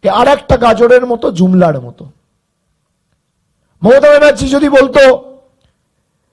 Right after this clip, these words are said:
যে, "আমি ক্ষমতায় এলে লক্ষ্মীর ভাণ্ডার দেবো", একুশ সালে বলেছিল তো? বলেছিল তো? ছাব্বিশ সালে যদি খালি ফর্ম ফিল আপ করার জন্য ফর্ম ছেড়ে দিত, কি হতো?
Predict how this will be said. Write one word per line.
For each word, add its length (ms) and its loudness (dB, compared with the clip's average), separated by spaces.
যে, 140 0
"আমি 240 -2
ক্ষমতায় 520 0
এলে 140 4
লক্ষ্মীর 400 -2
ভাণ্ডার 380 -2
দেবো", 280 -4
একুশ 280 -4
সালে 220 -2
বলেছিল 380 -4
তো? 160 -10
বলেছিল 400 -2
তো? 420 0
ছাব্বিশ 340 -4
সালে 160 0
যদি 180 -4
খালি 200 -4
ফর্ম 260 -4
ফিল 140 0
আপ 120 -2
করার 220 -2
জন্য 200 -6
ফর্ম 220 -2
ছেড়ে 180 -4
দিত, 180 -8
কি 80 0
হতো? 440 -2